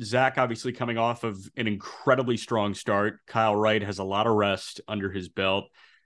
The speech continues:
Again, I like this late momentum that Atlanta built. I do. Uh, I think that Wheeler is firing on all cylinders right now. I think that that fastball at the top of the zone can live there.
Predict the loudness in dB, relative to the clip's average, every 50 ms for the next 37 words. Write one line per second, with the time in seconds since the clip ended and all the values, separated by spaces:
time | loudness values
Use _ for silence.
0 | _ _ -18 -4 0 2 2 4 2 2 2 0 -2 0 -2 -4 -4 -4 -4 -2
1 | 0 0 0 0 -2 -4 -2 -2 -2 -4 -6 -6 -6 -6 -6 -6 -8 -12 -16 _
2 | _ -2 -2 -2 -2 -2 -4 -4 -4 -4 -4 -4 -2 -2 -2 -2 -2 -4 -10 _
3 | _ _ _ -8 -8 -8 -4 -2 0 0 2 0 0 -2 -6 -12 _ _ _ 0
4 | 2 2 2 0 0 -2 -6 -8 -8 -4 -4 -6 -4 -4 -10 -12 -10 -6 -4 -2
5 | -2 0 0 2 0 0 0 -2 -2 -2 -2 -2 -4 -6 -8 -10 -12 -12 -14 -16
6 | _ _ _ _ _ _ _ _ _ _ _ _ _ _ _ -20 _ _ _ 2
7 | 4 4 4 4 2 2 2 4 4 4 2 2 0 -4 -2 -2 -2 -2 -2 -4
8 | -2 -2 -2 -2 -2 -2 -2 -2 -2 -4 -6 -6 _ -8 -6 -4 -6 -6 -6 -8
9 | -4 -2 -2 -2 -2 0 0 0 0 0 0 -2 -2 -2 -2 -4 -4 -2 -2 -2
10 | 0 0 -2 -2 -2 -2 -2 -2 -2 -2 -4 -4 -6 -4 -4 -2 -2 -2 -2 -2
11 | -4 -4 -2 -2 0 0 0 -2 -2 -4